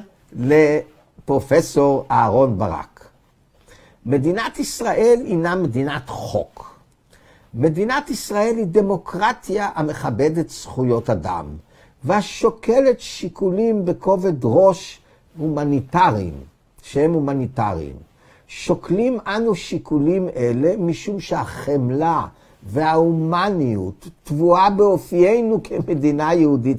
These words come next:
ודמוקרטית. שוקלים אנו שיקולים אלה, שכן יקר בעינינו כבודו של כל אדם, גם אם הוא נמנה על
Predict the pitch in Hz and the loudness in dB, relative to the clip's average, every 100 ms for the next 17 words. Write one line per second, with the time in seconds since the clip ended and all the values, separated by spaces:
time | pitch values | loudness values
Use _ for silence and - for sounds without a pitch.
0 | 127 123 120 113 107 - 98 85 - 92 | -2 0 0 0 -2 -6 -8 -8 -12 -18
1 | - _ _ - - _ - - - 214 | -18 _ _ -20 -20 _ -20 -14 -2 -2
2 | 208 202 233 254 220 196 220 214 - - | 0 -2 -2 -2 -4 -4 -2 -2 -4 -8
3 | 175 - 185 160 180 196 175 156 151 185 | -10 -4 0 2 2 0 2 2 2 0
4 | - 147 - 170 170 165 135 - 185 202 | -6 -10 -4 -2 0 0 -2 -8 -4 -2
5 | 190 170 156 147 147 190 185 - 127 131 | -2 2 2 4 0 0 -2 -4 -2 0
6 | 123 151 - 139 123 135 160 123 101 101 | 2 0 -2 -8 -2 0 0 -2 -4 -2
7 | 151 156 - - _ - 160 208 202 175 | -4 -6 -12 -20 _ 0 2 4 2 2
8 | 180 180 175 156 151 156 151 160 - _ | 2 2 2 0 0 -2 -2 -4 -8 _
9 | _ 139 151 151 | _ 2 2 0